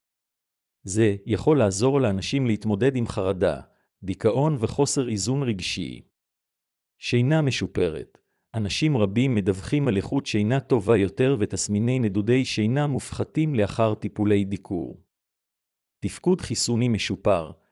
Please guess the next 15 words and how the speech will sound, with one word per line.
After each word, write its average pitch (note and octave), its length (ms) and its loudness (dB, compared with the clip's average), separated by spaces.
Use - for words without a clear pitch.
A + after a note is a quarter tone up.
דיקור B2+ 360 0
סיני A2+ 360 0
עשוי B2+ 300 2
לחזק A2 480 -2
את A#2 120 -6
מערכת G#2+ 420 0
החיסון, G#2+ 600 -4
לשפר C#3+ 480 0
את C3 120 0
העמידות A2 460 2
למחלות A#2 580 2
ולשפר C3+ 480 0
את C3+ 120 0
הבריאות A2+ 400 0
הכללית. F#2+ 680 -4